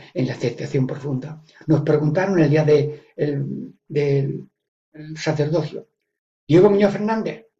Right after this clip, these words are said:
presente". Y me preguntaron, "¿Quieres ser sacerdote?". En este momento había allí otro que se llamaba igual que yo, era un familiar, Diego Muñoz Fernández,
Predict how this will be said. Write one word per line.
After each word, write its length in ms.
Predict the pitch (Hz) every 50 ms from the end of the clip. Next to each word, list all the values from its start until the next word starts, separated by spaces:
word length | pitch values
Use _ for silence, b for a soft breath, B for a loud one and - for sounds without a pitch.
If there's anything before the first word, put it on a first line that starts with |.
| _
presente". 720 | - 156 156 135 - 208 214 196 190 - - - - - _ _ _ _ _ _ _ _ _ _ _ _ _ _ _ _ -
Y 80 | 135
me 140 | 131 127 120
preguntaron, 580 | - - 104 110 107 - 135 135 120 147 - - - _ _ _ _ _ _ _ _
"¿Quieres 280 | - 151 160 175 180 -
ser 140 | 202 208 170
sacerdote?". 800 | - 185 170 156 180 160 160 190 214 208 - 190 - - - _ _ _ _ _ _ _ _ _ _ _ _ _ _ _ _ _ _ _ -
En 120 | 110 110
este 200 | 117 107 - -
momento 560 | 117 120 113 113 120 120 113 113 131 131 - - -
había 300 | - 123 113 117 117 123
allí 220 | 120 113 113 117 120
otro 240 | 123 120 - 117
que 100 | - 143
se 140 | 135 - 139
llamaba 340 | 127 123 123 123 127 143 139 -
igual 260 | 147 120 123 127 139
que 120 | - 147
yo, 240 | 147 160 139 - B B B B B B B
era 180 | - 123 123
un 80 | 117 -
familiar, 460 | - 139 123 127 135 160 170 151 -
Diego 200 | - 135 127 127
Muñoz 240 | 120 120 131 135 135
Fernández, 480 | - 98 95 - 95 92 85 - -